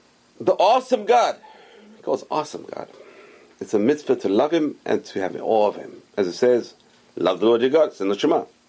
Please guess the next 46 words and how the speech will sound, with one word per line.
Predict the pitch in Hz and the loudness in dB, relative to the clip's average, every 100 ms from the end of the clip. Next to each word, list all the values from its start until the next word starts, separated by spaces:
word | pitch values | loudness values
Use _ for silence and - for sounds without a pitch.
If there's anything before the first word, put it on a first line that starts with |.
| _ | _
It | 104 | 0
also | 135 131 | 0 0
says, | 113 127 | 0 0
"And | 104 | 0
Hashem | 98 151 135 | -2 0 0
Elokecha | 104 127 113 104 | 0 -2 -2 -4
Tira." | 92 90 - - - - | -6 -10 -12 -20 -20 -6
You | - 160 | 2 4
will | 156 135 | 4 4
have | 151 - | 0 -2
fear | - 175 175 | 2 4 4
of | 120 | 2
the | 110 | 2
Lord | 127 131 | 2 2
your | - | 2
God, | 87 | 0
which | - | -2
is | - - - - - | -14 -18 -20 -8 2
awe. | 240 254 - _ _ - - - _ - | 4 4 2 _ _ -18 -18 -18 _ -2
How | 175 | 0
do | 254 | 2
you | |
get | 269 269 | 0 2
this | 254 135 - | 0 -2 -2
love? | 131 107 127 | 0 0 2
How | 185 | 0
do | 226 | 2
you | |
get | 254 | 0
this | 233 190 | 0 0
awe? | 185 123 - _ _ _ _ _ - - - - _ | 2 2 0 _ _ _ _ _ -20 -20 -20 -20 _
So | 117 | 0
look | 131 | 2
what | 143 | 0
it | |
says. | - - - _ - | 0 -2 -8 _ -6
"B'shah | - 110 95 104 - 160 165 | 0 0 0 -2 2 4 2
she'itbonen | 156 127 98 101 131 113 | 0 -2 0 2 2 0
ha'adam | 104 92 113 104 | -2 0 0 0
ma'asav | 95 87 113 110 | -4 -2 -2 -2
ru'av." | 85 80 - - _ _ - - - - | -2 -8 -6 -10 _ _ -20 -20 -16 -2
When | 101 101 | 0 2
you | 147 | 0
see | - 113 | 0 -2
God's | 92 98 - | 2 0 -2
creations, | - 90 90 92 - - - 82 - | -4 2 2 2 -2 -12 -18 -20 -20